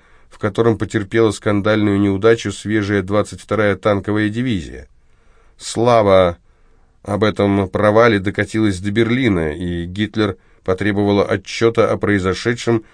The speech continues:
что породило обширную переписку, оставшуюся в архивах. Командующий одиннадцатой армией в Крыму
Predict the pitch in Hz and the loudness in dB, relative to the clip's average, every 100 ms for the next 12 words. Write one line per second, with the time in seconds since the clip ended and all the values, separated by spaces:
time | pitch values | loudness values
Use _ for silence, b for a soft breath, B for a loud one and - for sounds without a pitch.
0 | b - - 98 104 104 98 104 101 92 | b -8 -6 -2 0 0 0 2 2 0
1 | 110 98 104 95 101 95 98 - - 104 | -2 0 0 0 -2 -2 -6 -6 -4 0
2 | 101 - 101 101 92 - 107 98 110 123 | 0 -2 -2 -2 -2 -2 -2 0 0 -2
3 | - 80 67 - _ _ _ _ _ _ | -4 -14 -14 -20 _ _ _ _ _ _
4 | _ _ _ _ _ - - 156 214 170 | _ _ _ _ _ -4 2 4 4 4
5 | 160 143 - 127 120 139 175 135 - 120 | 2 0 -4 0 0 4 4 2 -2 -2
6 | - 143 127 113 101 - 95 104 120 170 | 4 4 6 4 2 -2 -2 0 4 2
7 | 180 | 0